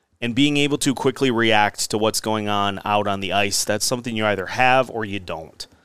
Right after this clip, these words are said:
And Dewar has that. He has the speed. He has the ability to create opportunities. He has the ability to,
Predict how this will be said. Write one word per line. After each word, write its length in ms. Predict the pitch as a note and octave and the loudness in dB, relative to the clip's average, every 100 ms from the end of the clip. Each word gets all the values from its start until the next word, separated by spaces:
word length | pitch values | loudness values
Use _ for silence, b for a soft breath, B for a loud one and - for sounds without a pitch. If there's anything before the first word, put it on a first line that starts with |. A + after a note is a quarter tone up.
| b b b b _ | b b b b _
And 540 | A#2 A2+ G#2+ G#2 - - _ _ F#2+ | 0 0 0 -4 -8 -10 _ _ _
Dewar 340 | G#2 B2+ D3 | -2 2 4
has 340 | C3 A#2 A2 F2+ | 4 4 2 0
that. 340 | G2 F#2+ G#2+ - _ _ | -2 0 -2 -8 _ _
He 240 | _ - G2+ | _ -6 -2
has 360 | G2+ G#2+ A2+ | 2 2 0
the 100 | A2+ | -2
speed. 580 | A2 - A2+ G#2+ A#2+ B2+ _ _ _ _ | -2 -2 -4 -2 -4 -6 _ _ _ _
He 240 | _ A2+ G#2+ | _ -2 2
has 720 | G#2+ G#2+ G#2+ G#2+ G#2 - - - G2 | 4 6 4 2 0 -2 -4 -10 -6
the 280 | A2+ G#2+ - | -2 -2 -4
ability 600 | G2 G2+ A#2 B2 A2+ A2 | -4 -2 0 2 0 -2
to 580 | - A2+ A2 G#2+ G#2 F#2+ _ _ _ _ _ _ _ | -4 -2 -2 -2 -4 -8 _ _ _ _ _ _ _
create 800 | - - B2+ A#2 B2+ A2+ - - - _ _ _ | -10 -2 2 2 2 0 -4 -4 -10 _ _ _
opportunities. 1040 | A2+ A2 A2 - A2 F#2+ F#2+ A2+ C3 - - | -2 -2 -4 -6 -4 -6 -6 -4 -4 -4 -10
He 280 | _ B2+ B2 | _ -2 0
has 500 | A#2+ A#2+ A#2+ A#2 A2 | 4 4 4 2 -4
the 160 | A#2 A2+ | -2 -2
ability 520 | G2 B2 B2 A#2+ A2+ | 0 2 2 0 -2
to, 540 | - A#2 A2 G#2+ G#2 | -2 -2 0 -2 -6